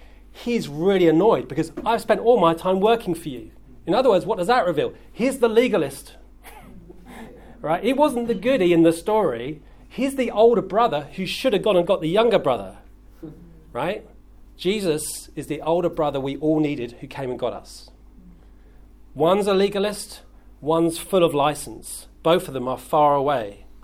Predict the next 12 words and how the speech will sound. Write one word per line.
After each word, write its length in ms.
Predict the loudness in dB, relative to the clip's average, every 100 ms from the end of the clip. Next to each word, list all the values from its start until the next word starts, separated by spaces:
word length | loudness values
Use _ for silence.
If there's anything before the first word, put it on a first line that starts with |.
| -20 -20 -20 -20 -20 -14
And 140 | -4 2
that's 260 | 2 2
what 140 | -4 -2
the 80 | 0
law 220 | 0 -2
does. 400 | -2 -2 -2 -4
It 280 | -12 -10 -6
reveals 1200 | -4 -6 -6 -2 2 2 2 -2 -6 -8 -14 -18 -20 -20 -20 -20 -12 -8 4
sin 360 | 6 6 2 0
in 120 | 4
our 180 | 4 4
hearts, 800 | 2 0 -4 -10 -14 -16 -18